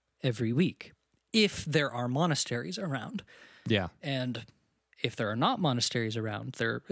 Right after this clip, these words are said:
Speaker 1: so, you know, the Christian is an individual,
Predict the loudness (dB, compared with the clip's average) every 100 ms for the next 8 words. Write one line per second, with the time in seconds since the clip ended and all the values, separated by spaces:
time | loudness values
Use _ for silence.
0 | -2 4 4 4 -2 0 0 0 -8 -20
1 | _ _ _ -14 -4 2 4 2 2 0
2 | 0 -4 -10 _ _ _ _ _ _ 0
3 | 2 4 4 4 2 2 2 0